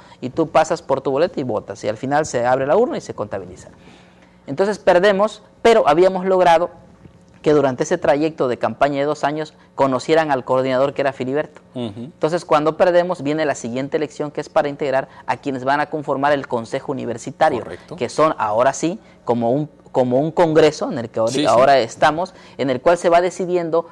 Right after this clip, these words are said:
Speaker 1: las leyes de cada una de las escuelas, los reglamentos, los estatutos.
Speaker 2: Y esta experiencia te sirve para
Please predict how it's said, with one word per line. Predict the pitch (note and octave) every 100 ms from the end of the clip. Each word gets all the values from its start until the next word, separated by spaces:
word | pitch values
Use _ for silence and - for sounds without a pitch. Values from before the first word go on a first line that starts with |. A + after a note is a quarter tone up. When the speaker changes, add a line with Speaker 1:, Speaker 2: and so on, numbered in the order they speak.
| -
Speaker 1:
las | A2+ B2 A#2+
leyes | C3+ D3 D#3 D#3 C3
de | A#2
cada | C#3+ D3
una | D3
de | B2
las | A#2 C#3
escuelas, | - E3+ F#3 C3
los | B2
reglamentos, | A#2+ A2+ G2+ G#2 A#2 C3 A#2+
los | G#2+
estatutos. | G#2 F#2+ - A2+ A#2+ B2+
Speaker 2:
Y | B2
esta | A#2+ - B2
experiencia | A2+ - B2 A#2 - B2+
te | - B2
sirve | A#2 D3+ B2 A2+
para | - A2 G2+ F#2 F#2+